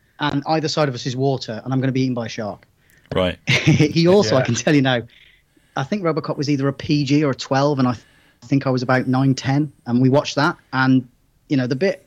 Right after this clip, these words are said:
Speaker 1: when he gets his ha-, you know, right at the start, when he gets absolutely mutilated,
Speaker 2: Yeah.
Speaker 1: and doesn't he get his hand blown off?
Speaker 3: Yeah.
Speaker 1: And I'm
Speaker 3: I'm
Speaker 1: sat
Speaker 3: sure RoboCop
Speaker 1: there as, like, a
Speaker 3: eighteen.
Speaker 1: ten-year-old watching this. Yeah.
Speaker 3: Yeah.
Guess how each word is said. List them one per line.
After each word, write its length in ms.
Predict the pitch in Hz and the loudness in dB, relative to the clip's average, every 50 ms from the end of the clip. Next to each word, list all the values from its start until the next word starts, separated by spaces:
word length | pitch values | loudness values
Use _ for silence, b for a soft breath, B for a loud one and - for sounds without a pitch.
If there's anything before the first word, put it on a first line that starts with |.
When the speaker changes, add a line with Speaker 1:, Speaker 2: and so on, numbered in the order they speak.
| _ _ _ | _ _ _
Speaker 1:
when 160 | - 151 151 | 0 2 2
he 80 | 151 143 | 4 4
gets 160 | 147 143 - | 2 0 -2
his 140 | - 131 - | -2 -4 -6
ha-, 200 | - - 151 - | -4 -6 -8 -2
you 80 | - 160 | 0 -2
know, 60 | 131 113 | 0 0
right 180 | 131 160 170 | -2 -2 -4
at 60 | 160 | -4
the 60 | - - | -4 -4
start, 300 | - - 143 135 117 113 | -2 0 0 0 0 0
when 100 | 123 131 | -2 -2
he 80 | 131 | -2
gets 180 | 123 139 - - - | -2 -4 -6 -8 -8
absolutely 640 | 151 165 147 - - 139 135 131 - 131 120 117 123 - - - - _ | -6 -6 -6 -4 -2 -2 -2 -2 -2 -4 -8 -8 -10 -14 -20 -20 -14 _
mutilated, 1040 | 151 131 131 131 131 135 160 185 196 180 - - 120 110 113 107 107 - 95 95 - - _ _ _ _ _ _ _ | 0 2 4 6 6 6 6 6 6 4 4 0 -2 -4 -6 -8 -10 -12 -14 -16 -18 -20 _ _ _ _ _ _ _
Speaker 2:
Yeah. 180 | - 92 85 80 | -8 -6 -4 -4
Speaker 1:
and 80 | 127 | -2
doesn't 160 | 127 135 143 160 | -2 0 0 2
he 40 | |
get 100 | 147 170 | 2 2
his 100 | 143 143 - | -2 -2 -2
hand 300 | - 165 160 160 165 143 | 0 0 2 2 2 2
blown 260 | 160 160 156 151 156 | 2 0 0 2 2
off? 320 | 156 170 185 - - _ _ _ _ _ | 0 0 -2 -4 -8 _ _ _ _ _
Speaker 3:
Yeah. 320 | - 120 131 147 156 147 - - _ _ | -4 0 2 2 2 0 -2 -8 _ _
Speaker 1:
And 100 | 151 165 | -4 -4
I'm 80 | 170 151 | -2 -2
Speaker 3:
I'm 60 | 135 | -2
Speaker 1:
sat 120 | 147 214 233 | -2 0 0
Speaker 3:
sure 120 | 202 202 | 0 2
RoboCop 440 | 175 185 185 165 170 - 185 165 151 | 2 2 0 0 0 -2 -4 -4 -4
Speaker 1:
there 100 | 156 151 | -4 -4
as, 60 | 147 | -4
like, 80 | 151 147 | -2 -4
a 40 | 147 | -4
Speaker 3:
eighteen. 180 | 143 - 165 | -2 -2 -2
Speaker 1:
ten-year-old 320 | 185 208 196 156 135 131 127 | 0 0 0 0 -2 -4 -4
watching 300 | 165 202 196 - - 131 | -6 -6 -6 -8 -12 -12
this. 200 | 120 113 - - _ _ _ _ _ | -14 -14 -18 -20 _ _ _ _ _
Yeah. 240 | - 160 160 127 113 110 | -6 -6 -4 -4 -6 -8
Speaker 3:
Yeah. 140 | - - | -10 -10